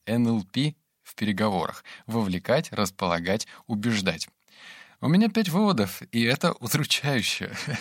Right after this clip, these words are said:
<laughs> Пять, не тридцать пять. А для себя я понял несколько вещей. Первое. Это точно не та книга, которую нужно читать впервые по Н Л П. Она скучная,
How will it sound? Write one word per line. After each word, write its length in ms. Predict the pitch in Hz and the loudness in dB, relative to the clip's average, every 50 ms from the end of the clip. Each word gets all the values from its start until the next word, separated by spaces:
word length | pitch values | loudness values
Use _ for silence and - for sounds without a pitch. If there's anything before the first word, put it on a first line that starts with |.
| - - - - _ | -8 -14 -20 -20 _
<laughs> 500 | _ - - - - - - - _ - | _ -14 -10 -10 -10 -10 -12 -12 _ 0
Пять, 380 | 143 160 147 123 - - - _ _ _ _ _ _ - | 2 2 2 2 0 -6 -12 _ _ _ _ _ _ -8
не 280 | - - 127 147 160 151 | -2 2 2 4 4 2
тридцать 520 | 120 - 151 156 170 - - 135 - - | 2 0 0 0 0 -2 -4 -6 -6 -8
пять. 360 | - - 120 107 92 92 - - - - - - - - | -4 0 0 2 0 0 -4 -10 -14 -18 -18 -18 -18 -10
А 120 | - - 110 | -6 -4 -2
для 220 | 104 107 123 135 | 0 2 2 2
себя 300 | - - 135 139 190 196 | 2 2 2 4 4 4
я 60 | 170 | 4
понял 280 | 135 - 156 156 147 135 | 2 2 2 2 4 4
несколько 420 | 131 127 110 - - - - - | 4 4 2 0 -4 -8 -12 -8
вещей. 460 | 85 87 90 90 - - - 85 - _ _ _ _ _ _ _ _ _ _ | -6 -6 -4 -2 -2 -2 -4 -6 -8 _ _ _ _ _ _ _ _ _ _
Первое. 340 | - 139 139 113 98 87 - - _ _ _ _ _ _ _ _ _ | 0 2 4 4 4 2 0 -4 _ _ _ _ _ _ _ _ _
Это 260 | - 151 147 - 139 117 | 0 0 2 2 0 0
точно 380 | - 156 160 156 - - 131 | 2 2 2 2 2 2 2
не 120 | 120 113 110 | 2 2 2
та 260 | - - 127 127 117 | 2 4 4 4 4
книга, 400 | - - - 123 151 156 156 127 | 2 0 0 0 0 0 -2 -2
которую 380 | - 110 - 117 107 101 101 | -4 -4 -2 -2 0 2 2
нужно 260 | 104 110 117 117 123 110 | 2 2 0 -2 -4 -2
читать 440 | - - 104 92 - 104 95 - | -2 -2 -2 0 2 2 2 2
впервые 520 | - - - - 110 98 98 98 113 123 117 | -2 -8 -6 -4 -4 -2 -2 -2 -2 -2 -4
по 200 | - - 101 98 | -4 -2 -2 0
Н 100 | 95 98 | 0 0
Л 140 | 101 101 92 | 0 -2 -4
П. 240 | - - 85 - - - - - - - - _ - | -4 -8 -8 -8 -10 -14 -18 -16 -16 -16 -14 _ -2
Она 500 | 107 110 113 123 127 135 139 131 - - _ _ _ - | 0 2 4 4 4 4 4 4 2 0 _ _ _ -6
скучная, 720 | - - - - - - 160 156 - - - 87 - - - | -4 -4 -2 -2 -2 -2 0 2 0 0 -2 -4 -8 -8 -10